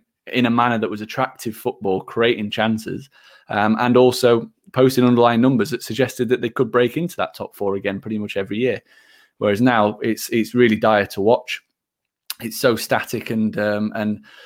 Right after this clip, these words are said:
sort of organised. It's not off the cuff. You know, you, you always think of Arsenal being, uh, a team that, that, that are built around the flair players and, and, you know, just let, making things happen in the final third. Whereas this Arsenal team now is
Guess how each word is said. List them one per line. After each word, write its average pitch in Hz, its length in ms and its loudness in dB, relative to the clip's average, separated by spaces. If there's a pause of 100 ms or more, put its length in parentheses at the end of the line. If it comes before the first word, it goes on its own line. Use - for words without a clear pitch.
(920)
sort 139 200 0
of 120 80 4
organised. 110 500 4
It's 113 100 -8
not 151 100 0
off 120 180 0
the - 60 -12
cuff. - 360 -4
You 117 80 -6
know, 113 80 -4
you, 110 200 -4
you 123 120 -2
always 123 180 2
think 120 220 -6
of 110 80 -4
Arsenal 110 400 0
being, 104 420 -4
uh, 107 220 -6
a 107 60 -8
team 110 320 -2
that, 98 180 -6
that, - 220 -10
that 101 100 -6
are 101 160 -4 (180)
built 117 240 0
around 104 200 0
the 95 80 -6
flair 107 340 2
players 98 460 -4
and, 98 280 -8
and, 104 260 -6 (280)
you 101 80 -10
know, 98 160 -6 (520)
just 120 200 0
let, 120 260 2
making 123 440 2
things 117 200 0
happen 113 300 -4
in 107 60 -2
the 104 80 -2
final 107 340 0
third. 110 360 2
Whereas 107 280 2
this 135 180 0
Arsenal 110 320 2
team 107 300 -4
now 104 280 -4
is 98 200 -10